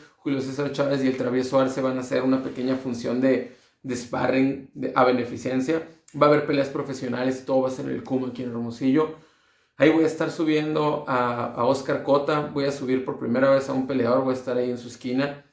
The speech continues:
que lo est-, hemos estado preparando estas últimas semanas. Y pues bueno,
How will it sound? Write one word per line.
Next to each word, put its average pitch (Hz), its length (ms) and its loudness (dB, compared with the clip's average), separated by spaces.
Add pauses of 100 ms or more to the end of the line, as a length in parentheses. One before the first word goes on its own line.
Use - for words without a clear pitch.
(200)
que 123 140 -4
lo 117 80 2
est-, - 200 -6
hemos 135 220 2
estado 135 220 0
preparando 127 500 0
estas 127 220 -6
últimas 127 320 -4
semanas. 120 460 -2 (640)
Y 139 80 -4
pues 135 180 0
bueno, 190 380 2